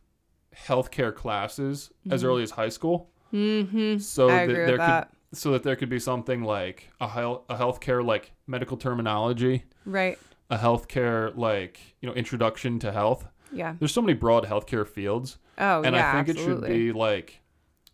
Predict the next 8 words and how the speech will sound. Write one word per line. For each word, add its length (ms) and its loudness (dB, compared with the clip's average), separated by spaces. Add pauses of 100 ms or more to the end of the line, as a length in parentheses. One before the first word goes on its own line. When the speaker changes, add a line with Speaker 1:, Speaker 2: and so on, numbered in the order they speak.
(160)
Speaker 1:
a, 640 -2 (380)
um, 560 -8 (840)
like, 180 -6
a, 440 -4
a, 400 -6 (800)
a 420 -4
education 960 -4 (360)
staple 680 -4